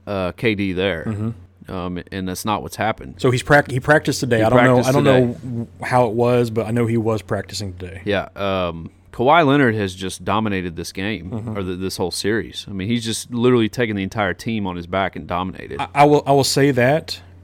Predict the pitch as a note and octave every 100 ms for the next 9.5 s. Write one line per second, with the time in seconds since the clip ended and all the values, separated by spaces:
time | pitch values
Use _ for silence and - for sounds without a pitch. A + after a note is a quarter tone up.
0 | - A#2+ B2+ B2 A2+ - - - - -
1 | - A#2+ A2+ G#2 G2+ D3 E3+ B2 G#2+ F#2+
2 | - - - C#3 G#3 E3+ D#3 B2+ B2+ -
3 | B2 A2 E2+ - B2+ - A#2 B2 A#2+ -
4 | G#2+ G2+ A2 - B2 A#2+ F#2 A#2 G#2+ A#2
5 | A2+ A2+ A2+ G#2+ - - D#3 D#3+ D#3 D3+
6 | B2 A#2 C3 A#2 C#3+ A2 G#2+ A2 G#2 F#2+
7 | B2 C3 B2 D#3+ D#3+ D3+ D3 C3 C3 A#2
8 | A2+ A2 G#2 G#2 G2+ G#2+ A2 G#2+ G2 -
9 | B2+ G#2+ F#2 F2+ A2+